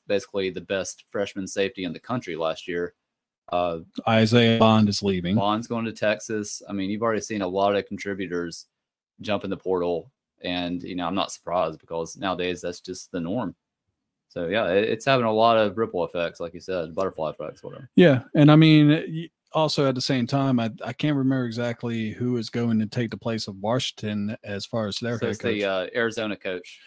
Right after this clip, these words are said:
Speaker 2: Okay, thank
Speaker 1: Yeah.
Speaker 2: you. Yeah, I don't know his name. I mean, it,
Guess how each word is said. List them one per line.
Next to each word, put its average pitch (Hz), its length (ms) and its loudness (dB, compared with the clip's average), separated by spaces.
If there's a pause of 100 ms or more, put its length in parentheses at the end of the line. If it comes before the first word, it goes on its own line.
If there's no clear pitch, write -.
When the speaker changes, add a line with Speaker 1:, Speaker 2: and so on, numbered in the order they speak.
(140)
Speaker 2:
Okay, 127 320 4
thank 117 280 0
Speaker 1:
Yeah. 107 80 -2
Speaker 2:
you. 104 100 -6 (100)
Yeah, 117 420 -4
I 110 180 -6 (280)
don't 123 180 -2
know 117 140 0
his 113 160 -4
name. 113 360 0
I 110 60 -2
mean, 107 460 -2 (320)
it, 127 260 -6